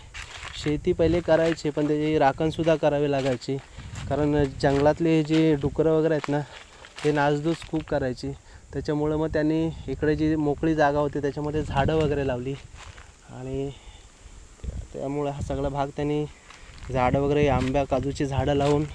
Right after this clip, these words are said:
डेव्हलप केला आहे. आणि हे समोर जे माझ्या तुम्हाला झाड दिसतंय ना, ते आजही आहे. मी लहान होतो ना,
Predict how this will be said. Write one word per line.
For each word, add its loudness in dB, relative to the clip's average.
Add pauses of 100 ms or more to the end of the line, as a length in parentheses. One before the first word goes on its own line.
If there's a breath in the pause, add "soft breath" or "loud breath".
(580 loud breath)
डेव्हलप 0 (100)
केला 0
आहे. -8 (380 loud breath)
आणि -4 (720 loud breath)
हे -6
समोर -2
जे 0
माझ्या 2
तुम्हाला 4
झाड 2
दिसतंय 0
ना, 0 (960 loud breath)
ते 2 (120)
आजही 8
आहे. 2
मी 6
लहान 4
होतो 4
ना, 4